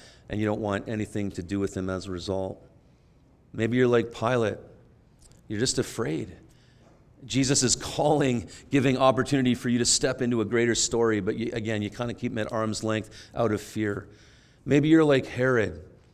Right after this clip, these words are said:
where Jesus has become the entertainer to you, that when we gather and we sing and we,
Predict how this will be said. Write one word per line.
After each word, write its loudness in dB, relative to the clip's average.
where 2
Jesus 4
has 6
become 0
the -4
entertainer -2
to -6
you, -6
that 0
when 0
we 2
gather 6
and 4
we 2
sing 4
and 2
we, -2